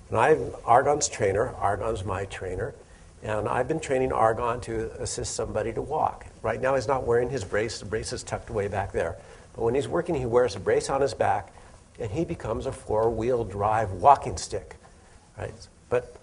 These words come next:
I'm not gonna talk about that this afternoon. Instead, this afternoon I wanna talk about atoms and molecules and nanotechnology and things like that. So with any luck,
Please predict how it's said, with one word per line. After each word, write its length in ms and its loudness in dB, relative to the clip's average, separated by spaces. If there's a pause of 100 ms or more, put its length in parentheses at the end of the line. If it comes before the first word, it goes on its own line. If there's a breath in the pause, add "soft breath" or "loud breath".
(160)
I'm 120 0
not 140 4
gonna 140 0
talk 240 6
about 240 0
that 380 2
this 180 -10
afternoon. 600 6
Instead, 520 6
this 120 -2
afternoon 460 4
I 60 2
wanna 240 2
talk 340 0
about 340 4
atoms 560 4
and 140 -4
molecules 760 0
and 200 -6
nanotechnology 920 -2
and 100 -6
things 220 -2
like 160 2
that. 280 6 (680 loud breath)
So 120 4
with 120 8
any 180 12
luck, 400 10